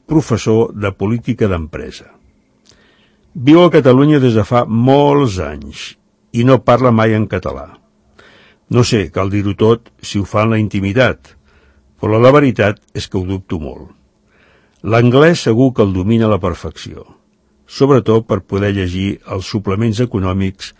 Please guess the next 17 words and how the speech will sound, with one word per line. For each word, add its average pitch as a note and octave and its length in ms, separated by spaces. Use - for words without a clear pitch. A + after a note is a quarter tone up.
dels F#2 240
diaris G#2 560
anglosaxons. - 1040
Fa E3 240
quatre C#3+ 320
anys G#2 300
es G#2 160
va A#2+ 160
fer D3 160
famós A2+ 480
per A2 80
un A#2 160
document G#2+ 480
titulat G2 560
La G#2 240
Crisis A#2+ 480
Ninja, F#2+ 540